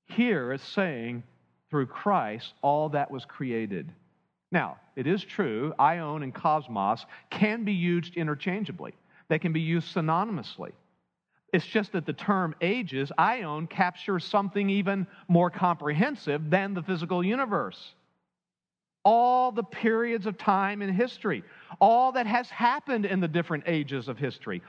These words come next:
all that's manifested in the different ages of history, the whole created universe of space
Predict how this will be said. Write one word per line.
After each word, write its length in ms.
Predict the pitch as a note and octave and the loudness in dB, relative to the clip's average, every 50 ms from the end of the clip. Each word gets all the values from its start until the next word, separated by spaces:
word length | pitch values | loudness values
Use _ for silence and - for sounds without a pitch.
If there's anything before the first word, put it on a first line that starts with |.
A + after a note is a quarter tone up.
| - - - | -14 -2 4
all 320 | - G3+ A#3+ B3 B3+ B3+ B3 | 6 6 8 6 6 4 2
that's 220 | C4 B3 - - | 0 -2 -2 0
manifested 880 | G#3 G3 G3 A3+ C4 C#4 C4+ B3+ F#3 - G#3+ F3+ D#3+ - - E3+ D3+ D3 | 0 2 2 2 2 0 -4 -6 -4 -2 0 0 0 -2 -4 -4 -2 -2
in 100 | D3+ C#3 | -2 -2
the 60 | C#3+ | -2
different 380 | C3+ D#3 D3+ - D#3+ C#3+ - | -2 -2 -2 -2 -4 -6 -2
ages 360 | D#3 D#3 D3 C3 B2 C3 A2+ A#2 | -2 -2 -2 -4 -6 -6 -6 -6
of 120 | B2 G#2+ | -6 -6
history, 440 | C3 B2 A2 - - - G2 F2 E2+ - - - - | -6 -6 -6 -8 -8 -8 -8 -8 -8 -10 -16 -4 0
the 160 | - E3+ D3+ | 2 2 2
whole 360 | C#3+ D3 F#3+ A3 B3 C#4 D4+ A#3+ | 0 0 2 2 2 2 0 -4
created 520 | - - - B3+ A#3 G#3+ G#3 G3+ G#3 F3 | -8 -6 -2 0 0 0 0 0 -2 -2
universe 560 | E3+ D#3 D3+ D3 C3 C#3 C3 B2+ B2+ - - - | -2 -2 -2 -2 -2 -2 -2 -2 -2 -6 -2 2
of 220 | D#3+ D#3+ D3+ C3 | 2 2 2 2
space 640 | - - - - - A3+ A#3 F#3+ D3 C#3 D#3 F3 - | -4 -14 -8 -4 -2 0 0 0 -2 -4 -4 -6 -8